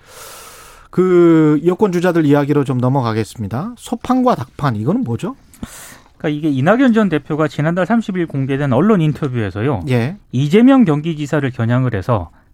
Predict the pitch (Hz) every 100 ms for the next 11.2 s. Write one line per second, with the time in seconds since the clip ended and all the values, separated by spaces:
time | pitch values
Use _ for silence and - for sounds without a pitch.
0 | _ - 127 - 233 240 233 - 160 170
1 | - 170 208 202 180 156 156 127 123 165
2 | 165 92 - _ _ _ - - 143 247
3 | - 160 120 135 123 107 117 113 101 101
4 | 120 78 - 156 - 214 294 226 _ _
5 | - 185 254 254 156 180 196 180 180 165
6 | 131 135 143 175 196 - - - - 135
7 | 135 131 147 156 233 262 - 170 170 160
8 | 131 135 127 160 170 131 107 120 110 98
9 | - - _ 143 - 120 139 202 190 143
10 | 113 135 170 120 113 214 180 160 104 127
11 | 117